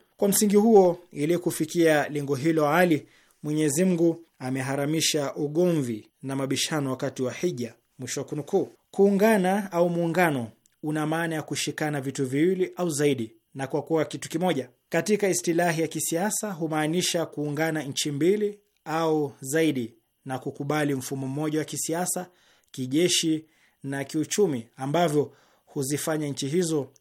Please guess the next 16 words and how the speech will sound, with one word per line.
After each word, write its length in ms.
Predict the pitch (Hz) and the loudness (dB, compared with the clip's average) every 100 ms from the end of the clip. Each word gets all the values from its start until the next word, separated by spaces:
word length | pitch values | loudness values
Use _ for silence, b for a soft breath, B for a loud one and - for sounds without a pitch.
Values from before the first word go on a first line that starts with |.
| _ | _
kuwa 220 | - 156 | -6 -4
nchi 240 | 139 127 139 | -2 -4 -4
moja 440 | 131 185 180 175 - b b b - | -2 -2 -2 -4 -8 b b b -10
na 240 | 131 131 | -6 -4
watu 320 | 131 127 - | -4 -6 -2
wao 200 | 151 139 | 0 0
kuwa 200 | 127 135 | 0 -6
taifa 300 | 123 139 151 | -4 -6 -4
moja. 320 | 165 170 127 - b b b b b b b b b | -2 -2 -2 -6 b b b b b b b b b
Maana 300 | 175 185 190 | 0 2 2
nyingine 640 | 202 196 220 208 196 180 180 | 2 4 4 4 2 0 -2
ya 100 | 180 | -2
kisiasa 760 | 175 156 185 185 175 180 170 | -2 -2 0 0 0 0 0
ya 120 | 156 | 0
neno 180 | 156 156 | -2 -2
hilo 540 | 143 180 180 170 160 | 0 2 4 2 0